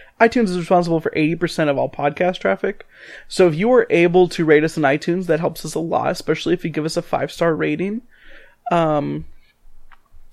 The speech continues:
we also, we, if you could just go to whack matters dot com, there's a couple interesting links there.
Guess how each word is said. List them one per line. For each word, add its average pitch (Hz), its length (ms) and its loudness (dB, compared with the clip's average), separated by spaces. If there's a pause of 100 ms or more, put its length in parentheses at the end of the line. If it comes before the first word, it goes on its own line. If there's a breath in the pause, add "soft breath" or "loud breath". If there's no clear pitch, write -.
(140)
we 190 180 0
also, 220 600 6
we, 185 240 -2
if 175 100 -2
you 175 80 -2
could 247 100 0
just 208 120 -4
go 233 80 10
to 214 60 8
whack 147 360 2
matters 160 440 2
dot - 240 -2
com, 151 380 -2
there's 160 160 -2
a 180 60 -2
couple 170 460 0
interesting 156 520 -2
links 151 240 -4
there. 175 260 0